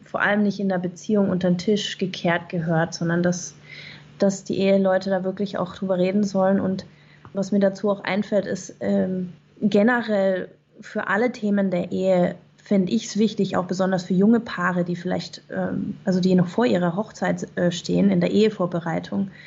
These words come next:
dass die schon anfangen, jemanden zu suchen, der sie als neutrale, außenstehende Person beraten kann über die ganzen Ehejahre hinweg, wo, zu denen sie einfach, äh, Vertrauen haben, der aber nicht irgendwie,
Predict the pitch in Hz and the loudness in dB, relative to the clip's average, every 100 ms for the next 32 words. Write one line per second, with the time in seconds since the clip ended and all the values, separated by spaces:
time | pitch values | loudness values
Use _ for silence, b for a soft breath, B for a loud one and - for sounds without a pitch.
0 | B - - 208 208 247 277 269 226 180 | B -16 -2 0 2 2 2 2 -2 0
1 | 214 254 214 202 202 196 196 202 214 202 | -2 -2 -4 -2 0 0 0 0 0 0
2 | 196 196 220 208 - 208 190 214 240 262 | -2 -2 -2 -2 -2 -2 0 4 4 4
3 | 233 220 202 185 185 196 190 185 - - | 2 2 2 2 0 0 2 2 -2 -8
4 | - 180 180 190 170 170 - 170 208 208 | -4 -2 0 0 0 -2 0 2 2 0
5 | - 208 208 202 - 196 190 190 185 - | 0 -2 -2 -4 -4 -2 2 2 0 -2
6 | 180 - 185 190 180 175 160 170 185 208 | -4 0 2 4 4 2 2 0 0 -6
7 | - 214 226 233 226 B B B - 208 | -4 -2 2 2 2 B B B 2 4
8 | 196 185 185 190 190 196 - - 208 190 | 4 2 0 -2 -2 -6 -8 -10 -6 -2
9 | 202 - 208 - - 214 208 202 185 190 | 0 0 -2 -2 -2 2 4 4 2 2
10 | 202 175 196 175 190 196 - 180 175 - | 0 0 0 0 -2 -4 -8 -8 -8 -6
11 | 185 185 190 190 190 - 190 190 180 - | -2 2 4 4 4 0 0 -2 -4 -2
12 | - - 180 190 - 180 202 240 214 196 | 0 0 0 -4 -2 2 2 2 0 -2
13 | 208 214 190 185 185 202 - - 196 190 | 0 0 -2 -2 -2 -2 -4 -2 2 2
14 | 190 196 | 4 2